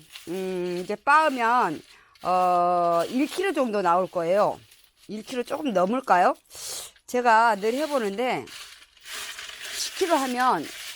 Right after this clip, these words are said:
어, 일 킬로 조금, 이 킬로 한 이백 정도 나오더라고요. 이게 십 킬로 분량이 빻으면 이제 얼마 안 돼요. 그걸로 이제, 어, 어, 차를 만들 거예요. 그래서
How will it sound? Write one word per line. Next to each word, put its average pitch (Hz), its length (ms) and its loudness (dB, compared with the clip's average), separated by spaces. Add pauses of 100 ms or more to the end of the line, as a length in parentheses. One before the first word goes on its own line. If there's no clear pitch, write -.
(120)
어, 175 300 0
일 254 200 -2
킬로 330 340 0
조금, - 520 -4
이 233 60 -4
킬로 269 240 -8
한 240 180 -2
이백 277 300 -2
정도 214 240 -2
나오더라고요. 160 840 0 (420)
이게 185 420 0 (220)
십 - 220 -8
킬로 330 240 -4
분량이 190 640 -4 (560)
빻으면 247 440 0
이제 156 200 -2
얼마 180 240 2
안 131 160 -2
돼요. 160 280 0 (540)
그걸로 190 400 0
이제, 151 500 -2 (520)
어, 151 40 -6 (1400)
어, 143 300 -4
차를 175 480 -2 (1200)
만들 175 340 -2
거예요. 147 500 0 (460)
그래서 208 420 -4